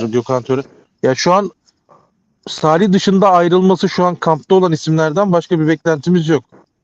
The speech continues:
Speaker 1: Hı hı.
Speaker 2: En azından onu söyleyeyim. Sezon sonu kadar devam edecek gibi duruyor Gökhan Töre. Ya sezon sonu ne olur? E, böyle performans sergilerse zaten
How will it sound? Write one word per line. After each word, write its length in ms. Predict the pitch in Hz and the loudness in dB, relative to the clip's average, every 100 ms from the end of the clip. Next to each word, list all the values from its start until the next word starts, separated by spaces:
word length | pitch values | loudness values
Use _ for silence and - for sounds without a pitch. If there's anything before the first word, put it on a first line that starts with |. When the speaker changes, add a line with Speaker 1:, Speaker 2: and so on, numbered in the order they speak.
| _ _ | _ _
Speaker 1:
Hı 60 | 117 | -18
hı. 220 | 117 131 _ _ _ _ _ _ _ - | -16 -18 _ _ _ _ _ _ _ -2
Speaker 2:
En 100 | 147 | 0
azından 280 | 127 147 | 0 0
onu 140 | 156 147 | 0 -2
söyleyeyim. 360 | - 127 107 101 | 0 0 -2 -2
Sezon 240 | 135 139 | -2 0
sonu 380 | 127 143 139 - - _ _ _ - _ | 0 -2 -2 -6 -12 _ _ _ -20 _
kadar 280 | - 139 160 | -4 0 2
devam 280 | 151 147 147 | 2 2 0
edecek 340 | 135 131 147 | -2 -2 -4
gibi 160 | - 117 | -4 -2
duruyor 220 | 113 113 | -2 -2
Gökhan 340 | 107 110 117 | -4 -4 -6
Töre. 240 | 107 139 202 - _ _ | -4 -4 -4 -8 _ _
Ya 100 | - | -6
sezon 320 | 127 160 151 147 | -2 0 0 0
sonu 280 | 147 143 | -2 -2
ne 60 | 143 | 2
olur? 300 | 147 120 120 - _ _ _ _ _ _ _ _ _ _ _ | 2 2 -2 -8 _ _ _ _ _ _ _ _ _ _ _
E, 160 | 123 131 | -4 2
böyle 180 | 151 143 | 2 2
performans 580 | 151 139 147 139 143 | 0 0 0 0 -2
sergilerse 520 | - 143 131 139 127 123 | -2 -2 0 -2 -2 -4
zaten 380 | 131 120 127 | -2 -2 -6